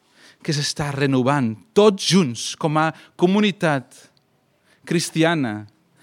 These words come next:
hem rebut la nova humanitat en Crist, que es va renovant vers el ple coneixement, que es va renovant fins al moment en què som literalment, que compartim la plena glòria de Crist,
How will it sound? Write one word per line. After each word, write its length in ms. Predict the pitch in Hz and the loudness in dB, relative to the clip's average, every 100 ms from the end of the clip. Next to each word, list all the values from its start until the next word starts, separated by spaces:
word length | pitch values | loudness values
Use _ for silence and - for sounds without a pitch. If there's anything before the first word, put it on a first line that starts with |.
| - - | -16 -2
hem 160 | 151 | 2
rebut 300 | 151 147 185 | 4 4 2
la 80 | 151 | 0
nova 360 | 147 165 196 208 | -2 0 0 0
humanitat 500 | 185 165 156 160 - | 0 -2 -2 -6 -4
en 160 | 143 131 | -6 -4
Crist, 640 | - 180 - - _ - _ _ _ _ _ _ _ _ _ _ _ _ _ _ _ _ _ - | -4 -4 -6 -12 _ -20 _ _ _ _ _ _ _ _ _ _ _ _ _ _ _ _ _ -10
que 80 | 139 | -6
es 80 | 135 | -4
va 140 | 151 | -4
renovant 640 | 147 135 127 143 139 110 101 _ _ _ _ _ _ | -2 -4 -2 -4 -4 -6 -10 _ _ _ _ _ _
vers 220 | - 127 | -10 -4
el 80 | 127 123 - | -4 -6 -8
ple 220 | 143 156 | -4 -4
coneixement, 720 | 156 151 135 135 127 135 120 107 _ _ _ _ _ - - | -4 -6 -6 -8 -8 -8 -10 -14 _ _ _ _ _ -18 -8
que 80 | |
es 80 | 143 | 0
va 140 | 156 156 | 2 4
renovant 460 | 156 147 160 175 165 - _ | 2 2 0 0 -8 -18 _
fins 320 | - 180 185 | -6 -4 0
al 80 | 185 | 0
moment 460 | 165 151 160 147 123 - | 0 2 0 0 -4 -2
en 200 | 139 131 | -4 -2
què 240 | - 135 | -2 -2
som 300 | 131 - 135 135 | -2 -2 -2 -2
literalment, 640 | 135 127 123 135 139 113 104 _ _ | -2 -2 0 -2 -2 -4 -8 _ _
que 160 | - 127 | -10 -8
compartim 480 | 131 127 123 143 143 | -4 -4 -4 -4 -2
la 140 | 127 - | -4 -2
plena 280 | 135 143 139 | 2 2 2
glòria 320 | 117 127 139 | 0 -2 -2
de 120 | 120 117 | -6 -10
Crist, 540 | - 147 - - - | -12 -14 -16 -20 -20